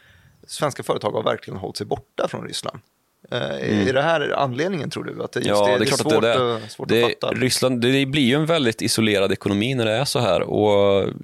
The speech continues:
Speaker 2: just att ingen vågar investera och ingen vågar ha, ja, affärskopplingar till bolagen överhuvudtaget egentligen.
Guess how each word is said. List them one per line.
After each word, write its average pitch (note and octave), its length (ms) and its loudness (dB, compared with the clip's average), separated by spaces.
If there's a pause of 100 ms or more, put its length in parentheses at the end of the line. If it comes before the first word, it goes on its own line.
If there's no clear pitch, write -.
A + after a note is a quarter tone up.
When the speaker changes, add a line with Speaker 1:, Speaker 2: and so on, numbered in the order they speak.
(140)
Speaker 2:
just A#2 220 2
att A#2 100 0
ingen A#2 240 2
vågar A2 420 4
investera G#2+ 640 2
och A2 140 4
ingen G#2+ 260 0
vågar G2+ 380 2
ha, G2+ 440 2 (840)
ja, G#2+ 380 -2
affärskopplingar - 1300 -2
till D3 400 -4
bolagen A2 480 0
överhuvudtaget G2+ 600 -2
egentligen. - 300 -4